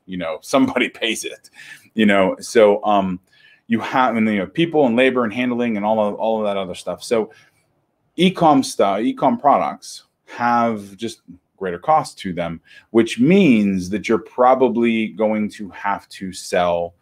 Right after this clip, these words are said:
You're, you're gonna have to reduce that referral percentage down to five percent, ten percent, fifteen, something like that.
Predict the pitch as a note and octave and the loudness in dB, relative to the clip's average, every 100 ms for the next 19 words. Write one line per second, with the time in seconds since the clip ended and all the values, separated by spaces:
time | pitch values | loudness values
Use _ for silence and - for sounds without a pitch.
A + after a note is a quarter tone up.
0 | _ _ _ _ G#2 G2+ G#2+ G#2 F2 A3+ | _ _ _ _ 2 2 2 -2 0 2
1 | G#3+ G2+ F#2 - - F#2 G#2 G#2 D#3 C4 | 2 0 -4 -4 -12 -2 0 2 4 4
2 | - - F#2+ _ F2+ F#2+ F#2 - - - | 2 -6 -14 _ -4 0 0 -2 -10 -20
3 | _ _ F#2 - G#2+ G2 F#2 F2 F#2 F2 | _ _ -12 2 4 4 2 -6 -6 -6
4 | E2 F2+ F2 F2+ F2+ - F2 F2 F2 - | -6 -8 -4 -4 -4 -6 -14 -10 -10 -10
5 | F#2 E2+ E2+ - E2+ C#2+ _ _ _ _ | -14 -12 -16 -16 -18 -18 _ _ _ _
6 | _ _ - - B2 G2+ F#2 E2 | _ _ -20 -2 0 2 0 -4